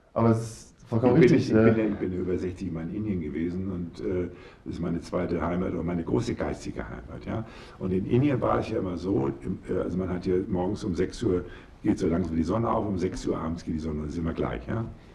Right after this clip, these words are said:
Speaker 2: Also in dem, in, in Zentralindien. Und die, die Leute gehen morgens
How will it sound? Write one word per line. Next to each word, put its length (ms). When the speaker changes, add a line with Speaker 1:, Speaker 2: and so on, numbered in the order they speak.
Speaker 2:
Also 200
in 140
dem, 280
in, 200
in 140
Zentralindien. 800
Und 300
die, 340
die 140
Leute 360
gehen 280
morgens 600